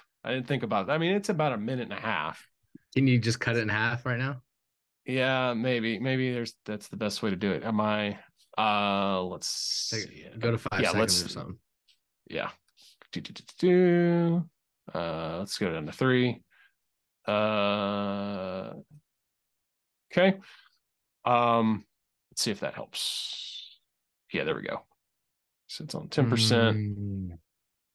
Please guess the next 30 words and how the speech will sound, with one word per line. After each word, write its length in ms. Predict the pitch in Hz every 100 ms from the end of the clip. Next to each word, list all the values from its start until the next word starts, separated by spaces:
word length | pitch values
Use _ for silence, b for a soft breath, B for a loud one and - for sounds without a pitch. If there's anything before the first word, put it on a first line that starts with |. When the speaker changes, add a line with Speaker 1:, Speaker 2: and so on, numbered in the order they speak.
| _ _
Speaker 2:
that's 140 | - -
Speaker 1:
Is 60 |
that 80 | 123
not 80 | 131
Speaker 2:
crazy. 80 | 131
Speaker 1:
helping? 340 | 139 143 135 - _ _ _ _ _ _ _ b b b _
Speaker 2:
It's 180 | 110 -
going, 460 | 120 123 98 90 - _ _
but 120 | 90
that's 220 | 104 120
Speaker 1:
It's 180 | 127 92
Speaker 2:
nuts. 320 | - 165 107
Speaker 1:
going. 0 | 107 - _ _ -
Uh, 60 | 131
but 300 | 147 156 - B B -
yeah. 240 | 151 123 - _ _
And, 140 | 170 -
and 140 | 226
oh, 160 | 220 240
here's 200 | 240 277
another 300 | 277 220 262
thing 180 | 202 160
to 60 | 139
think 180 | 180
about 300 | 147 143 117
Canva 360 | - 220 143 104
while 220 | 127 131
we're 100 | 131
waiting. 280 | 131 160 95 - _ _ _ _ _
Um, 420 | 147 139 127 113